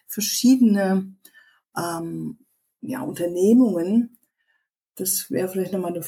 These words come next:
<clears throat> eine andere Podcast-Folge, kommt mir gerade, wie stärke ich den Mut in mir. Äh, heute wollen wir es ganz einfach machen in der Meditation, dass wir in den Raum des Herzens gehen und von dort aus dann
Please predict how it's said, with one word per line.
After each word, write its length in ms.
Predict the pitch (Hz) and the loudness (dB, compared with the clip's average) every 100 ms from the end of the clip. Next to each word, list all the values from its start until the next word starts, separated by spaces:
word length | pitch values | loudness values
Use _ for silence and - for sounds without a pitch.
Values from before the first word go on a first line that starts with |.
| - - | -4 4
<clears throat> 260 | 240 208 | 6 6
eine 180 | 202 190 | 6 4
andere 360 | 185 208 190 190 | 2 2 2 2
Podcast-Folge, 880 | 214 214 196 180 - 180 175 214 | 0 2 0 0 4 4 6 4
kommt 200 | 214 190 | 0 -4
mir 120 | 190 190 | -2 -4
gerade, 460 | - - 196 262 - _ _ _ | -4 -2 0 -2 -4 _ _ _
wie 140 | 185 | -4
stärke 440 | 190 190 175 185 - | -2 -4 -6 -4 -4
ich 120 | 190 | -4
den 220 | 185 180 | -6 -4
Mut 220 | 196 220 | -2 0
in 200 | 254 180 | 0 -2
mir. 320 | 180 190 254 - _ _ _ _ _ - | -2 0 0 -2 _ _ _ _ _ -2
Äh, 120 | 208 | 2
heute 240 | 254 269 | 4 6
wollen 160 | 269 254 | 6 6
wir 80 | 262 | 6
es 100 | 247 | 4
ganz 240 | 247 254 | 4 4
einfach 440 | - 220 302 339 220 | 2 4 4 4 4
machen 220 | 185 190 | 2 0
in 40 | |
der 100 | 185 | 0
Meditation, 680 | 190 196 196 208 - 233 247 | -2 -2 -2 0 2 4 4
dass 280 | 233 220 - | 2 0 0
wir 180 | 226 214 | 0 2
in 120 | 208 | 2
den 120 | 202 | 2
Raum 580 | 196 190 196 202 220 233 | -2 -4 -4 -4 -8 -10
des 200 | 196 185 | -4 -2
Herzens 520 | 214 254 269 - 294 - | 0 -2 0 0 0 2
gehen 400 | 254 269 285 294 _ _ | 6 6 4 0 _ _
und 160 | 349 294 | 2 2
von 240 | - 220 | 4 2
dort 400 | 190 202 226 - | 2 0 0 -2
aus 320 | 202 202 208 | -2 2 2
dann 500 | - 196 202 208 202 | 2 2 2 0 -2